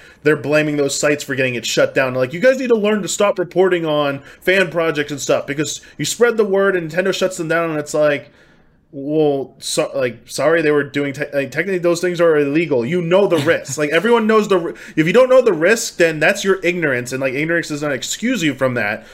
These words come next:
But at the end of the day, people just doing their jobs, as long as they're not, like, exaggerating or reporting fake stuff,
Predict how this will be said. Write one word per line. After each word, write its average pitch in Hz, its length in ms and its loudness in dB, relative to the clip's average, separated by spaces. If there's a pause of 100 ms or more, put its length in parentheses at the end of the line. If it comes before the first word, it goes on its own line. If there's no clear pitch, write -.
(200)
But 165 120 0
at 180 100 4
the 190 40 0
end 233 120 2
of 226 60 0
the 170 60 -4
day, 175 220 2
people 196 260 -4
just 160 240 -4
doing 170 240 0
their 151 160 0
jobs, 123 720 -2 (240)
as 147 160 2
long 214 240 2
as 190 140 0
they're 165 120 2
not, 151 320 0
like, 135 320 2
exaggerating 180 680 0
or 135 280 -6
reporting 135 420 0
fake 165 340 -2
stuff, 113 420 0